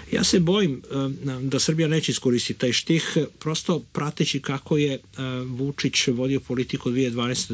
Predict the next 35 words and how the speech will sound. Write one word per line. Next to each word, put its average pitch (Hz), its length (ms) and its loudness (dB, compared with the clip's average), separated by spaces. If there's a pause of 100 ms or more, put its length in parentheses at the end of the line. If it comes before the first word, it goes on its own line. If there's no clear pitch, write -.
(140)
na, 113 200 -4
na 120 140 -2
ovamo. 104 380 -4 (640)
On 180 180 6
od 165 100 0
tada 180 240 2
do 165 120 0
ovamo 160 300 2
nije 156 180 2
povukao 156 380 0
ni 139 120 2
jedan 147 280 0
aktivni 120 460 -2
potez. - 500 -8 (720)
On 117 60 2
je 107 60 2
puno 170 340 2
radio, 160 300 2
puno 156 300 0
putovao, 143 400 0
puno 156 260 -2
je 156 60 0
govorio, 147 480 0
ali 131 120 -2
nijedan 156 320 0
akt-, 143 220 -2
on 135 100 0
je 135 80 2
samo 175 320 2
pratio 147 400 -2
šta 120 280 -4 (180)
se, - 260 0 (160)
šta - 180 0
drugi 127 320 2
rade. 78 300 -10